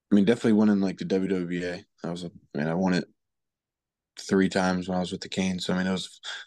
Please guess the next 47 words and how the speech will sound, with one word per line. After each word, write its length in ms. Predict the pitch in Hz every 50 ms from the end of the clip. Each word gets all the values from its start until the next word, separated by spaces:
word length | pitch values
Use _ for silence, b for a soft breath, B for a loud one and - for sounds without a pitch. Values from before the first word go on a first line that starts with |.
| B -
those 220 | 107 113 107 95
are 60 | 92
great. 360 | 82 95 95 92 90 82 - -
But 120 | 80 90
I, 200 | 95 90 - -
I 40 | 104
think 240 | - - 143 127 117
it's 100 | 101 -
definitely 300 | - 104 104 - 101 95
just, 180 | 85 - - 95
like, 180 | 85 82 - _ _ _ _ _ _ _ _ _ -
getting 160 | 139 151 160
away 200 | 156 104 107 113
from 160 | 107 - 113 98
your 60 | 82
parents. 640 | - 98 101 104 95 87 - - - - - - _ _ -
'Cause, 200 | 107 104 98 104
I 40 |
mean, 220 | 101 98 95 90 82 - _ _ _ _ - -
some 180 | - - 135
of 40 | 120
those 120 | 104 101
guys 320 | - 95 98 95 98 87 90
are, 60 | 90
like, 260 | 90 87 87 - - _ _ _ _ _ _ _ _ _ _
far 200 | - 107 104 101
away. 340 | 95 95 95 92 98 104 -
I 20 |
mean, 160 | - 90 95 98
my 120 | 95 95
parents 340 | 87 - 104 98 95 87 -
have, 240 | 101 92 87 90 -
I 80 | 92
have 120 | 98 95 -
two 180 | - 107 98
other 160 | 95 92 90
siblings. 420 | 87 - - 95 90 90 87 82 -
So, 80 | -
I 40 | 92
mean, 100 | 92 87
they 100 | 92 95
couldn't 220 | - - 92 82 -
come 140 | 92 87
to 40 | 87
all 160 | 87 90 90
of 60 | 87 87
'em. 140 | 85 -